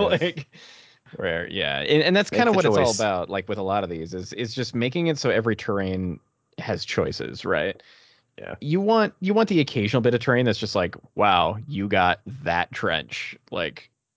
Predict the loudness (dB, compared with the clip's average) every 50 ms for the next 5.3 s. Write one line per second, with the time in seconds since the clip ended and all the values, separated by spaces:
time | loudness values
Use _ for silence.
0 | _ -2 -2 -2 -2 -4 -8 -10 -12 -12 -14 -18 _ -6 -2 -2 -2 -2 -2 -4
1 | -6 -6 -6 -8 -8 -6 -4 -2 0 0 0 0 0 0 2 2 0 -2 -6 -4
2 | 0 2 4 4 4 2 -2 -6 -6 -2 -2 0 0 2 0 0 -2 -2 -6 -8
3 | -8 -8 -8 -10 -12 -10 -8 -6 -6 -6 -6 -8 -10 -12 -12 -12 -12 -10 -8 -8
4 | -8 -8 -8 -10 -14 -18 -20 -20 -20 -20 _ _ _ _ _ -10 -6 0 2 4
5 | 4 4 4 2 0